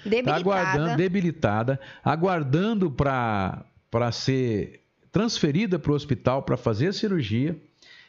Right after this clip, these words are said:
Speaker 2: e de repente um, um mendigo, que na verdade é um pobre coitado, né? Porque é, são, é pessoa que não teve oportunidade na vida, é pessoa que,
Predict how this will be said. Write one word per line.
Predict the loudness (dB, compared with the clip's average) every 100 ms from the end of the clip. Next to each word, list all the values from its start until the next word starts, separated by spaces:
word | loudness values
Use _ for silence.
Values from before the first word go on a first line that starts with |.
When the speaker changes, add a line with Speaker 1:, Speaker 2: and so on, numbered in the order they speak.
| _ -4
Speaker 2:
e |
de | 0
repente | 0 -2 -2 0 -2 -4 -8 -8 -6
um, | -2 0 0 0 0 -2 -4 -12 _ _ _ _ _ _ -2
um | 0
mendigo, | 0 0 0 0 -2
que | -2 0
na | 2
verdade | 2 0 0 0
é |
um | -2
pobre | 0 -2 0
coitado, | 0 0 0 0 0 0
né? | -2 -2
Porque | -6 -2 0 2 2 2 0 -4 -10 _ _ _ _ -4
é, | -2 0 0 0 0 0 -2 -2 -6 -8 -8 -10 -10 -4
são, | -2 0
é | 0
pessoa | 0 0 0
que | 0
não | 0
teve | 0 0
oportunidade | 0 0 0 2 0 0
na | 0
vida, | 0 2 0 0 0
é |
pessoa | 0 -2 0 0
que, | 0 0 0 -2